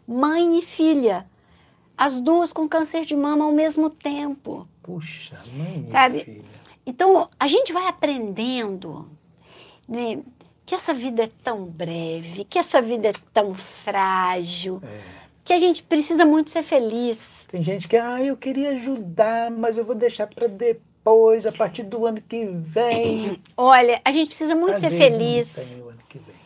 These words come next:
Speaker 1: E a gente precisa muito fazer feliz.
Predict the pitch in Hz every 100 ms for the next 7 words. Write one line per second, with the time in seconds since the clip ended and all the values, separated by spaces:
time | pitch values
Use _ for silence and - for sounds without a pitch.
0 | - _ - 254 262 262 254 277 269 -
1 | 277 277 285 294 - - 294 240 208 226
2 | - - - 185 165 - - -